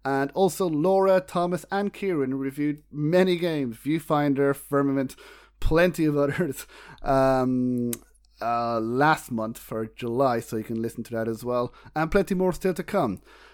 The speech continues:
So I'm gonna stop waffling. Um, I, again, thank you to everyone around the world who has supported us,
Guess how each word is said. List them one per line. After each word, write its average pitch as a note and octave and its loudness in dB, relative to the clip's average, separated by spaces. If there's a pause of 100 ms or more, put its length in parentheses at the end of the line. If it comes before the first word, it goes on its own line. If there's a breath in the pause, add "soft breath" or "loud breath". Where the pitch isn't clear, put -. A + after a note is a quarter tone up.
So G#3+ 6
I'm A3 8
gonna G#3 4
stop G3+ 4
waffling. F#3+ 2
Um, E3+ 2 (340)
I, D#3 2 (200)
again, D3 0
thank E3 -4
you F3+ -2
to F3 -10
everyone F3+ 4 (280 soft breath)
around F#3+ 2
the E3 0
world D#3+ 2
who D3 0
has C#3 0 (360 soft breath)
supported E3 4
us, D#3+ -2